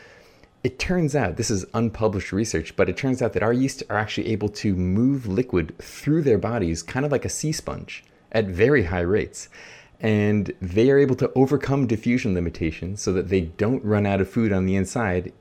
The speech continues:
even while growing to very large length scales. I don't think we care about multicellular organisms because they form groups of cells. We care about them because they are more complex than their single-celled ancestors.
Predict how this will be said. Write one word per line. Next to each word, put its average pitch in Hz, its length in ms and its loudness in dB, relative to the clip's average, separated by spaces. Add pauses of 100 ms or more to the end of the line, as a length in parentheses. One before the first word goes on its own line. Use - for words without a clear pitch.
(160)
even 143 340 2
while 123 220 2
growing 110 340 0
to 90 120 -2
very 98 260 2
large 87 260 2
length 90 160 -4
scales. - 400 -12 (640)
I - 60 0
don't 117 120 4
think 110 140 -2
we 107 100 2
care 104 220 0
about 98 220 2
multicellular 95 500 0
organisms 87 560 0 (640)
because 101 460 2
they 92 140 2
form 92 260 0
groups 127 260 -2
of 104 80 -4
cells. 92 300 0
We 131 80 2
care 175 200 2
about 151 220 0
them 139 100 0
because 135 500 -2
they 135 140 0
are 151 100 4
more 139 160 2
complex - 640 -4
than 110 120 0
their 110 120 4
single-celled 120 540 2
ancestors. - 640 -4